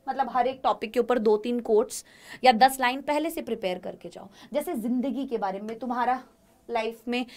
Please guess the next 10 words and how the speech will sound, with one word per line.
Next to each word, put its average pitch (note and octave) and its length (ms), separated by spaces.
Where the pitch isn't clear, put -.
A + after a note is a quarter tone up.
एम्बिशन A#3 500
क्या A3 220
है, - 300
तुम A#3 120
लाइफ G#3 240
में A3 100
क्या G#3+ 180
बनना G3+ 400
चाहते G3+ 400
हो, G#3 240